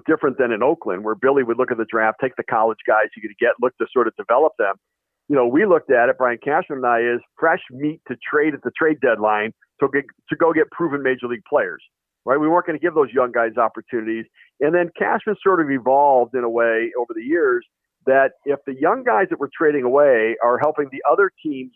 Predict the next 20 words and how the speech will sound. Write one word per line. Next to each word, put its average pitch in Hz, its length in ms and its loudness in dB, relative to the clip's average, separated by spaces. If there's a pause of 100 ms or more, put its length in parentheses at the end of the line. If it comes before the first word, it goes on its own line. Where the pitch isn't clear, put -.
win, 143 320 0 (460)
then 147 120 0
let's 220 240 0
find 254 180 0
a 208 60 4
way 185 160 4
to 139 100 2 (140)
hold 202 300 4
them. 101 360 0 (400)
We'll 175 140 2
go 202 160 2
get 202 280 -2
the - 60 -20
proven 160 400 -4
major 131 280 0
leaguers 127 360 0
and 120 160 -4
blend 175 300 0
our 160 120 4
young 147 300 -2